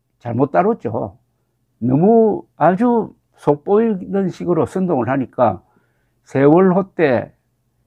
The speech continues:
한번, 어,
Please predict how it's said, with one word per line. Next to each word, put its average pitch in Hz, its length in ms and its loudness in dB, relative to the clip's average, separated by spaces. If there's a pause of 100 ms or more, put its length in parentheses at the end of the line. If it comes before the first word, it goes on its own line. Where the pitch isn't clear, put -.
(200)
한번, 143 640 2 (1400)
어, 127 400 -6